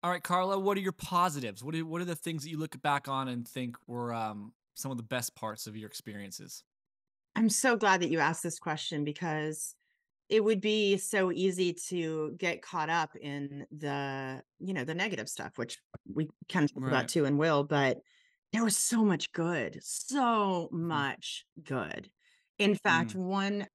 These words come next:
Speaker 2: when Ryan and I went through learning about how to heal from past trauma and let go of things, one of the things that was really cool is that one of the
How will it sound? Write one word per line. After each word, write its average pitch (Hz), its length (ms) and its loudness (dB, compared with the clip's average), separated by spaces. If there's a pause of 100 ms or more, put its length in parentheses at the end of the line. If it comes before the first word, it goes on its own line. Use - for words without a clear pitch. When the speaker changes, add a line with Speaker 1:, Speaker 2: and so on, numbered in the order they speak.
(140)
Speaker 2:
when 196 320 2
Ryan 202 200 2
and 196 120 0
I 175 80 -2
went 165 280 -6
through 170 460 -4
learning 165 420 -4
about 160 380 -4
how 170 200 -4
to 160 140 -4
heal 165 300 -4
from 160 180 -6
past 156 320 -6
trauma 151 600 -2
and 151 180 -4
let 156 200 -4
go 156 180 -4
of 151 120 -8
things, 151 500 -2
one 196 200 -2
of 247 80 -2
the 214 80 -2
things 165 380 -6
that 170 180 -6
was 160 160 -8
really 226 380 -2
cool 202 480 -4
is 160 200 -8
that 156 360 -2 (240)
one 185 260 -4
of 175 140 -6
the 160 380 -4